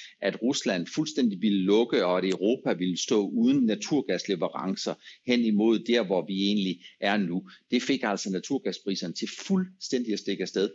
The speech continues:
Det havde også en effekt på andre energipriser, for eksempel elektricitet.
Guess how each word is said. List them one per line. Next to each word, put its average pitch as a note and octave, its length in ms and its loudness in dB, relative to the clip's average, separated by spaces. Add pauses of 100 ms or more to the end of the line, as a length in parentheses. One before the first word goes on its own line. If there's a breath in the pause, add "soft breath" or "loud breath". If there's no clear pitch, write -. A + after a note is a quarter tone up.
(220 loud breath)
Det A#2 120 0
havde C3+ 360 2
også C3 240 0
en A2+ 60 -2
effekt B2 380 -2
på G#2+ 100 -2 (100)
andre E3 380 0
energipriser, G#2 640 -2
for - 140 -4
eksempel F#2+ 500 -2
elektricitet. F#2+ 880 -2